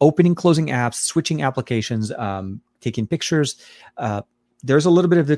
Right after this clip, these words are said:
experience with taking pictures, but I'll explain to you guys in a little bit. Uh, but just general U I, opening, closing, um, you know, social media, everything like that, there isn't really a big difference. The U I, we have eight gigs of ram on the Pixel five. So the ram will always play a factor into when you consider a phone.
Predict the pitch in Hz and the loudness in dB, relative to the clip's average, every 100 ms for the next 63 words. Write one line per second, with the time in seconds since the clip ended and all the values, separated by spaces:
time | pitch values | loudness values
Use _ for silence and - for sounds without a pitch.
0 | - 147 - 147 135 139 - 127 123 117 | -4 -6 0 0 0 -2 -6 -4 -4 -4
1 | 127 104 110 110 - 135 117 123 110 107 | -4 -4 -2 -2 -2 -4 -2 0 0 0
2 | 107 107 104 98 - - - - - 139 | 0 0 0 -4 -8 -20 -18 -8 0 0
3 | 147 127 180 - 151 185 175 139 135 139 | 2 2 2 4 4 6 6 6 6 6
4 | 139 139 127 139 127 123 123 123 120 120 | 6 4 4 4 2 4 4 4 2 2
5 | 104 98 101 123 110 104 147 - 139 131 | 0 0 -2 0 0 2 2 2 2 4
6 | 123 120 113 - 131 165 139 123 - 113 | 4 6 4 2 0 2 2 2 2 0
7 | - _ _ - 208 269 226 202 202 175 | 0 _ _ 0 2 2 2 2 4 4
8 | 135 113 110 - 101 - - - - _ | 2 2 0 0 -6 -6 -10 -20 -20 _
9 | 127 139 165 165 165 185 151 143 - 151 | 2 4 6 6 4 2 4 2 2 2
10 | 160 190 156 143 127 131 135 135 120 113 | 4 4 4 2 2 4 4 2 0 0
11 | 120 - 95 101 95 95 - - 113 120 | -4 -4 -2 0 0 -4 -4 2 4 4
12 | - - _ 160 131 151 180 233 175 - | -4 -20 _ -6 2 4 6 6 6 6
13 | 143 170 147 - 147 139 - 127 123 117 | 8 8 6 2 2 2 2 -2 0 2
14 | 113 - 107 110 104 110 101 123 117 104 | 2 2 2 2 2 0 2 4 4 4
15 | - 110 104 120 | 4 4 4 2